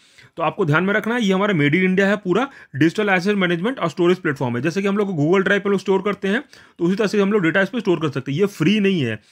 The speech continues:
इसमें कुछ जीबी तक फ्री हैं, उसके बाद आपको पैसे पेमेंट करने पड़ेंगे।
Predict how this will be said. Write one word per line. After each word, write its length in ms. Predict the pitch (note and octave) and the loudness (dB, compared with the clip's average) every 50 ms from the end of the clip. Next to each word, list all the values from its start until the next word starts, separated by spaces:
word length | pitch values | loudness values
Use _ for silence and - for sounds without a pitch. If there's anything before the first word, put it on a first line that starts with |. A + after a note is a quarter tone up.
| - - - | -20 -18 -16
इसमें 200 | E3 - A#3+ - | -10 -8 -8 -6
कुछ 260 | - - A3 - - | -4 -4 -4 -4 -2
जीबी 220 | D3 D#3 F3+ F3+ G3+ | -2 -2 0 0 0
तक 140 | F#3 G#3+ | 0 -2
फ्री 260 | G3 - - D#3+ E3+ E3 | -2 -2 -2 -2 0 2
हैं, 180 | E3 G#3+ D#4 D#4+ - - _ - | 2 0 0 -4 -10 -18 _ -12
उसके 200 | E3 - - F#3+ | -10 -6 -2 -2
बाद 140 | F#3 F3 | 0 2
आपको 180 | F3+ F3 F3 C4 | 0 0 -2 -4
पैसे 280 | F#3+ - D#3 D3+ F3 F#3 | -2 0 0 0 0 -2
पेमेंट 320 | F#3 F3 D#3+ D#3 D3+ C#3 | -2 0 0 0 0 0
करने 200 | C#3+ B2+ A#2 A2+ | 0 0 0 -2
पड़ेंगे। 380 | G#2+ A#2+ G#2+ G#2 G#2 G#2 G#2+ | -4 -4 -8 -8 -8 -10 -12